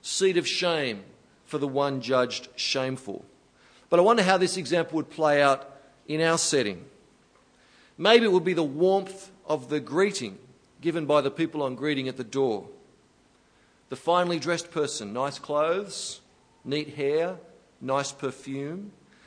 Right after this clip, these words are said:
They're welcomed warmly, a, a shake of the hands, an introduction, some friendly questions.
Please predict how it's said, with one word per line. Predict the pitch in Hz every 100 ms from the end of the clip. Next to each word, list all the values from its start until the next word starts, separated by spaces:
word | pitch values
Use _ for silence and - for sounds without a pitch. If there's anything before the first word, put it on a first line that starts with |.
| _
They're | 165 170
welcomed | 196 202 196
warmly, | 185 214 233 185 127 110
a, | - 135 - 127
a |
shake | 127 156 160 165
of |
the | 147
hands, | 147 147 160 175
an | 123
introduction, | 147 139 131 156 - 185 185
some | - 117
friendly | - 165 160 151
questions. | - 160 151 - 180 226 294 -